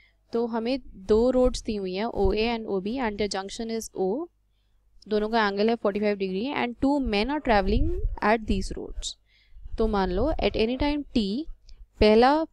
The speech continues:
पर्सन P पॉइंट पे पहुंच गया था और दूसरा पर्सन Q पॉइंट पे पहुंच गया था, ठीक है। And क्योंकि their velocities is same, तो distance travelled by both the person is X on roads O A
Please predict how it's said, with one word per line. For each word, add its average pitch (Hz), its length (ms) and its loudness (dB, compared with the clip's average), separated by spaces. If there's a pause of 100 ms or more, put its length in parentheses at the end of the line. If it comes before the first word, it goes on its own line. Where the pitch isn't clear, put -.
पर्सन 262 400 2 (140)
P 233 200 2
पॉइंट 226 240 -2
पे 240 80 0
पहुंच 208 340 -8
गया 208 160 -2
था 233 160 -6
और 202 240 -4
दूसरा 208 380 -4
पर्सन 233 400 -4 (140)
Q 220 160 -2
पॉइंट 190 220 -10
पे 185 100 -4
पहुंच - 320 -12
गया - 180 -10
था, - 80 -16 (840)
ठीक - 140 12
है। 302 140 2 (440)
And 240 140 -2
क्योंकि 285 240 4
their 330 200 2
velocities 240 680 6
is 226 160 8
same, 202 380 2 (720)
तो 254 100 4 (1040)
distance 294 380 6
travelled 247 320 0
by 254 120 4 (220)
both 220 240 2
the 277 140 0
person 247 420 8
is 214 200 -2
X - 380 0 (220)
on 190 240 0
roads 214 380 2
O 185 140 -2
A 185 140 2